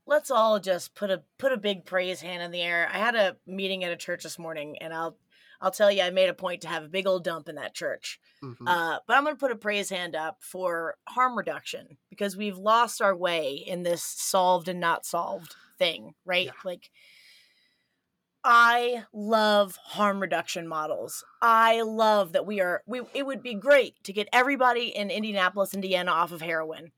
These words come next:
Speaker 1: That would be
Speaker 2: Mm-hmm.
Speaker 1: great if we could get everybody to stop doing I V drugs. Awesome, awesome, awesome. That is unreasonable.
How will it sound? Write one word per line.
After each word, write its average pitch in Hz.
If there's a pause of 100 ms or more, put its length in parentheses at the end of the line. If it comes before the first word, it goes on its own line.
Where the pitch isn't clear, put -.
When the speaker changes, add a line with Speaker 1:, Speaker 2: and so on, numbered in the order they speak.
Speaker 1:
That 214
would 214
be 220
Speaker 2:
Mm-hmm. 175
Speaker 1:
great 175 (100)
if 180
we 190
could 180
get 185
everybody 226
to 202
stop 220
doing 214
I 190
V 185
drugs. 165
Awesome, 220
awesome, 185
awesome. 170 (340)
That 226
is 277
unreasonable. 262